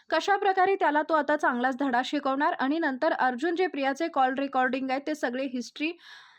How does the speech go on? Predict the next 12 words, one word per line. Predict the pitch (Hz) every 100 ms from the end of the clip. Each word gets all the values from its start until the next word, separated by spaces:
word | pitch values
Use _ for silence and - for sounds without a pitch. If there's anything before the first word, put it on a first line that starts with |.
| _
ही | 359 370
सुभेदार | 349 285 330 370 381 - _
आणि | - 285
किल्लेदार | 302 302 294 311 349
कुटुंबासमोर | 339 269 285 285 294 294 285
आणून | 285 262 302
मोठ्या | 320 262 294
सत्याचा | 285 269 - 311 311 220 214
एक | 254 254
धमाकेदार | 254 269 302 403 349 349
उलगडा | 339 277 262 269 269
करणार. | 277 254 262 208